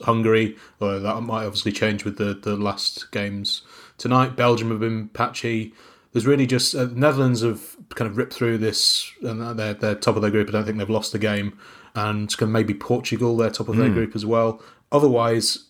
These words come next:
Speaker 1: not many of the bigger European teams have, uh, performed very well. So maybe it is a sort of strange collective psychological funk.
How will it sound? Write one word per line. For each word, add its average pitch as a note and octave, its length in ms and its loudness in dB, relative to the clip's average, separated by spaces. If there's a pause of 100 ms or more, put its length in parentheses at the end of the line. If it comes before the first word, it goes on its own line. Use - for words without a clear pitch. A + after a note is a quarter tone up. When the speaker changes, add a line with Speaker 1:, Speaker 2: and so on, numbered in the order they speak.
(100)
Speaker 1:
not C#3 300 2
many C3 240 6
of A2+ 100 0
the A#2 100 0 (240)
bigger A#2 200 0
European A2+ 420 2
teams A2 320 -2
have, A2+ 380 0 (480)
uh, G2+ 440 -2 (300)
performed A2 320 2
very G#2+ 160 2
well. G#2+ 160 4
So A2+ 160 2
maybe A2 260 2
it A2+ 60 0
is A#2 140 2
a G2 100 0
sort G#2 220 -4
of - 480 -8
strange G#2+ 480 -2
collective A2 480 -2
psychological G#2 580 -2
funk. - 440 -4